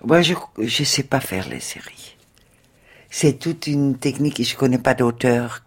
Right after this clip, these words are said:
capable de faire une, bon. Je vais d'abord répondre à votre première question. Nous,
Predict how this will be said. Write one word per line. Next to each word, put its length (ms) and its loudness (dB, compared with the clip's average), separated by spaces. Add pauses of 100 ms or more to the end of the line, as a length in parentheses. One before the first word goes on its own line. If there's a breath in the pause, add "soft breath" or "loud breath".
capable 560 -2
de 80 -10
faire 280 -8
une, 180 -8 (400)
bon. 80 -12 (720 soft breath)
Je 60 -16
vais 100 0
d'abord 560 4
répondre 460 0
à 40 4
votre 300 -4
première 460 -2
question. 480 -8 (680 loud breath)
Nous, 520 6